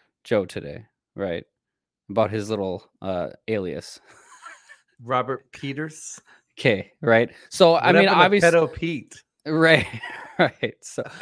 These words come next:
Speaker 1: I understand, like, it could, it could all be that 'cause that they're going through that, that he was using this name, uh, basically for other deals. And so, so he, again, more, more corruption,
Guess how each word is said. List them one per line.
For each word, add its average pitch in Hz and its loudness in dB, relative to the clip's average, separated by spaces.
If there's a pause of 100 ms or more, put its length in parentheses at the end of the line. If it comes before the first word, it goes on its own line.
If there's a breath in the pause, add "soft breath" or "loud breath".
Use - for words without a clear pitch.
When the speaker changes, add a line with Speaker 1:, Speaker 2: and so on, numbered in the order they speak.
(160 loud breath)
Speaker 1:
I 175 6
understand, 196 4
like, 143 2
it 151 -2
could, 160 -2
it 139 -4
could 127 -6
all 127 -2
be 123 -6
that 123 -4
'cause 113 -10
that 117 -8
they're 123 -8
going 127 -6
through 123 -10
that, 117 -6
that 110 -8
he 117 -12
was 110 -10
using 110 -12
this 110 -10
name, 110 -8 (480)
uh, 110 -2 (460)
basically 135 -4
for - -8
other 123 -4
deals. 110 -8 (680)
And 110 -4
so, 110 -6
so 123 -8
he, 113 -6 (300)
again, 123 -6 (180)
more, 127 -6
more 147 -4
corruption, 127 -6